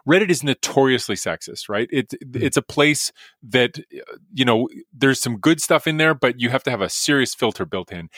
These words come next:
Speaker 1: And so the idea that you train yourself on it and that becomes sort of the Bible that you're preaching from, um, is problematic because you're gonna have a whole bunch of stuff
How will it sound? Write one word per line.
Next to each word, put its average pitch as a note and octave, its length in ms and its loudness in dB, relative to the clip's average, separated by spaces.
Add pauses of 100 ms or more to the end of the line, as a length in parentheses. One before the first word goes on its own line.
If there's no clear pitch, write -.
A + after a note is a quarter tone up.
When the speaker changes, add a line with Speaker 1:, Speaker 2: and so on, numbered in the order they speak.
(180)
Speaker 1:
And B2+ 100 0
so C#3+ 60 -2
the D3 100 4
idea C#3+ 240 4
that C#3+ 80 -2
you B2 140 0
train F3 280 2
yourself A#2 380 0
on F#2+ 160 -2
it G#2+ 100 -6
and A2 160 -6
that A#2 140 2
becomes A2+ 340 -4
sort A2 140 0
of F#2 80 -2
the F#2+ 100 -2
Bible G#2 420 0
that A2 60 -8
you're F2+ 120 -10
preaching B2+ 400 -2
from, E2+ 320 -4 (340)
um, A2 260 0 (120)
is C#3 160 0
problematic D3 640 0
because C3 260 -4
you're C3+ 80 2
gonna C#3 220 0
have B2 180 2
a A2 60 -4
whole B2 100 0
bunch A#2 220 -4
of G#2+ 40 -6
stuff - 300 -2